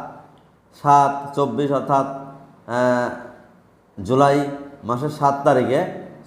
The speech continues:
ষষ্ঠ শ্রেণীর বাংলা, নয় তারিখে, আট তারিখে কোনো পরীক্ষা মূল্যায়ন নাই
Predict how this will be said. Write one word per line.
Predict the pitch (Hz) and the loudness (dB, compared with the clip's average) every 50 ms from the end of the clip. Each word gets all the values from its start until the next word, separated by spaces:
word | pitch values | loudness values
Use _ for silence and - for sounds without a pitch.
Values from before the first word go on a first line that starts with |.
| - - | -2 2
ষষ্ঠ | 156 156 156 156 156 | 2 2 2 2 -2
শ্রেণীর | 170 151 - 156 147 139 139 135 123 | -4 -2 -2 -2 -2 -2 -2 -2 -2
বাংলা, | 113 123 120 117 117 117 120 120 120 117 - - - - - - - - _ _ - | 0 0 0 0 0 0 0 0 -2 -4 -6 -10 -14 -16 -20 -20 -20 -20 _ _ -4
নয় | 107 123 143 151 156 | 2 4 4 6 6
তারিখে, | 151 156 151 139 135 104 120 127 139 139 - - - | 6 4 4 4 2 0 0 -2 -2 -4 -6 -6 -2
আট | - 135 139 - | -2 -2 0 0
তারিখে | 156 147 139 127 | -2 -2 -2 -2
কোনো | 131 135 139 135 135 | -2 -2 -4 -4 -2
পরীক্ষা | 139 131 127 123 - - - - - | -2 -2 -2 -4 -6 -10 -16 -14 -12
মূল্যায়ন | 120 123 131 131 131 131 131 127 | -8 -6 -2 0 2 2 2 2
নাই | 127 127 127 131 131 | 2 0 0 0 -2